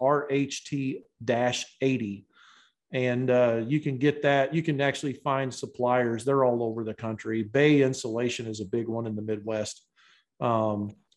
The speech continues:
they do have a wholesale program if you build a lot, like, if you can buy a pallet, you know,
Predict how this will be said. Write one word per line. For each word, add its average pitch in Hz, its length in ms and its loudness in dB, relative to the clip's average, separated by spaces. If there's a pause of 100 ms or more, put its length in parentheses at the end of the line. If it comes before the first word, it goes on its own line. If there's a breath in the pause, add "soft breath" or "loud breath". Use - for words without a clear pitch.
they 135 100 4
do 147 140 6
have 143 180 6
a 120 60 4
wholesale 131 480 2
program 117 600 -2
if 110 160 -6
you 117 120 0
build 110 400 0 (420)
a 123 60 4
lot, 110 500 0
like, 113 160 -2
if 120 100 -4
you 127 60 -2
can 117 120 -2
buy 113 160 2
a 110 40 0
pallet, 110 460 0 (280)
you 147 160 -2
know, 107 300 -4